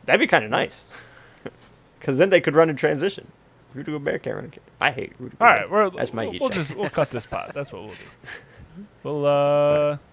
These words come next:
Speaker 2: I was gonna say we'll see you next week, but we won't see you next week because now we're doing two a week.
Speaker 1: It's still next
Speaker 2: I
Speaker 1: week.
Speaker 2: guess. We'll see you next week, guys.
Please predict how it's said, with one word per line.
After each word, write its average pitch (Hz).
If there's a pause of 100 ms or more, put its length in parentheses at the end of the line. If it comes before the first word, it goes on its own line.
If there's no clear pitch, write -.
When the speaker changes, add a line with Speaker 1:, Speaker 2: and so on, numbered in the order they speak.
Speaker 2:
I 277
was 147
gonna 180
say 190
we'll 170
see 185
you 180
next 170
week, 127
but 123
we 123
won't 170
see -
you -
next -
week 101 (100)
because 110
now 127
we're 123
doing 127
two 143
a 127
week. 143 (1500)
Speaker 1:
It's -
still 339
next 170
Speaker 2:
I -
Speaker 1:
week. 339
Speaker 2:
guess. -
We'll 269
see -
you 139
next 113
week, 107
guys. 104